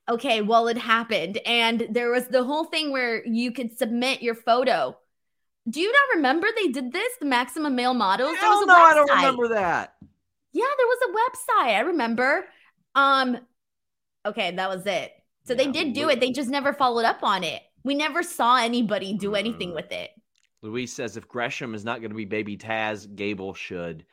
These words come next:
Speaker 2: I don't know if Gable has that menacing look. He's got the ability in the ring, but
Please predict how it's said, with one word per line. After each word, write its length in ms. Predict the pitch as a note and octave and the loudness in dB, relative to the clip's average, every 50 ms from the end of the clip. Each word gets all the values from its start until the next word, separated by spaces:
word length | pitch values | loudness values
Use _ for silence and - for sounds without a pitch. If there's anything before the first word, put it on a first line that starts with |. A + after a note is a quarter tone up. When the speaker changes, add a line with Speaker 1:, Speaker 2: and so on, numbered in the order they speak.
| _ _ _ _ - _ | _ _ _ _ -10 _
Speaker 2:
I 80 | - | -2
don't 120 | G3 B3+ C#4 | -2 0 0
know 120 | C#4 B3+ A#3 | 0 -2 -2
if 160 | F3 C#3+ C3 | -2 -6 -6
Gable 600 | A#2+ D3 C#3 C#3+ D3 C#3 C3+ C3+ C3 A#2+ A#2 G#2 - | -2 -2 0 0 -2 -4 -4 -4 -4 -4 -6 -8 -10
has 280 | - - C#3+ C3 B2 A2+ | -8 -6 -6 -6 -6 -6
that 220 | A#2+ A#2+ A2+ - | -6 -6 -6 -6
menacing 640 | B2 A#2+ A#2 A#2 A#2 A#2+ B2 A#2+ - - B2+ G#2+ G2+ G2 | -8 -8 -6 -6 -6 -6 -10 -12 -12 -12 -12 -10 -10 -10
look. 380 | F#2+ G2 G2 F#2 - - _ | -8 -8 -8 -8 -8 -12 _
He's 240 | - - A#2+ A2 G#2 | -14 -12 -12 -10 -6
got 260 | G#2+ C#3 D3+ E3 E3+ - | -4 -4 -4 -4 -4 -4
the 100 | D3+ C3+ | -2 -2
ability 460 | A2+ G2+ A#2+ A#2+ A#2+ A#2 A#2 A2+ G#2+ | -2 -2 -2 -2 -2 -2 -2 -4 -4
in 100 | G#2 G2+ | -4 -4
the 100 | G2 F#2 | -6 -8
ring, 400 | F2 G2+ G#2+ G#2 G2 F#2+ F#2 F2+ | -6 -6 -4 -4 -6 -6 -10 -10
but 200 | E2+ G2 G2+ - | -10 -10 -10 -10